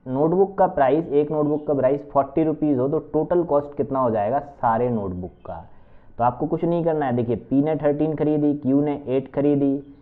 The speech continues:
इसके बाद X ने एट खरीदी, वाई ने ट्वेंटी खरीदी, जेड ने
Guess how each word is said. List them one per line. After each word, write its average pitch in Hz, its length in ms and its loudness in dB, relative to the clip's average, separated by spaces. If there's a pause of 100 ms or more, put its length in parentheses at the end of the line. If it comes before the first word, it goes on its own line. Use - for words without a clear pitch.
(380)
इसके - 200 -4
बाद 127 220 0
X 127 240 -4
ने 147 280 -2
एट 147 160 -2
खरीदी, 147 400 2
वाई 113 280 0
ने 120 160 -4
ट्वेंटी 123 480 -4
खरीदी, 147 680 -2
जेड 117 300 0
ने 160 180 -6